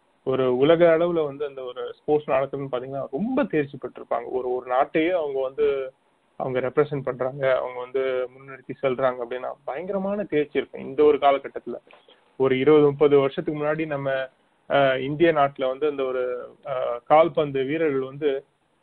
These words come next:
ஆஹ், போய் அவர்கள் ஷூ இல்லைன்னு திரும்பி ஆரம்பிச்ச ஒரு நமக்கு நிகழ்வுலாம் ஞாபகம் இருக்கும்.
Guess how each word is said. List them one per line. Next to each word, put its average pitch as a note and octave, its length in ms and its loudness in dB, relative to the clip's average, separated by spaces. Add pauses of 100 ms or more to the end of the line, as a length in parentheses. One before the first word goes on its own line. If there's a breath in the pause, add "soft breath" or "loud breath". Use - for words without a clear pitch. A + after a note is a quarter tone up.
ஆஹ், B2+ 600 -2 (180)
போய் E3 520 2
அவர்கள் C3+ 340 -6 (180)
ஷூ A3 40 0
இல்லைன்னு E3+ 480 2
திரும்பி E3+ 300 0
ஆரம்பிச்ச C#3+ 480 0
ஒரு B2+ 120 0
நமக்கு B2+ 260 -6
நிகழ்வுலாம் C3+ 640 0 (100)
ஞாபகம் B2+ 300 0
இருக்கும். B2 260 -8